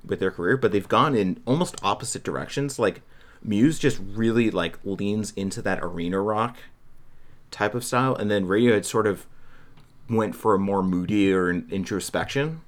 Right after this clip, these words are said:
Um, though n-, n-, not always, but I, I would say most of the time. Uh, like, I, I definitely, like, I would probably rather see a Muse concert than a Radiohead concert, to be totally honest.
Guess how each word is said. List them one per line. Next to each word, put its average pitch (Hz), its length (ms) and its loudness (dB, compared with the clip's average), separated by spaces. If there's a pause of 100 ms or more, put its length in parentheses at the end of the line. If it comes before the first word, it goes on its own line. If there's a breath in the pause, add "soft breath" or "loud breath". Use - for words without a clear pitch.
(180)
Um, 90 540 -2
though 117 180 8
n-, 131 220 2
n-, 175 220 -6
not 196 240 4
always, 92 420 6
but - 240 -2
I, - 120 -2
I 120 80 2
would 127 80 -2
say 120 100 -4
most 87 280 -4
of - 60 -14
the 110 80 0
time. 113 440 -4 (800 soft breath)
Uh, 85 300 -4 (280)
like, 92 220 0 (280)
I, 95 260 2
I 107 100 2
definitely, 127 380 2
like, 101 340 0 (1080)
I - 180 -6
would 117 140 -4
probably 131 300 6
rather 98 240 4
see 101 180 -2
a 92 40 -2
Muse 87 260 -4
concert 98 400 0
than 95 100 -2
a 90 40 -4
Radiohead 101 400 0
concert, 104 320 -6
to 104 40 -2
be 101 120 -4
totally 101 400 0
honest. 101 500 -4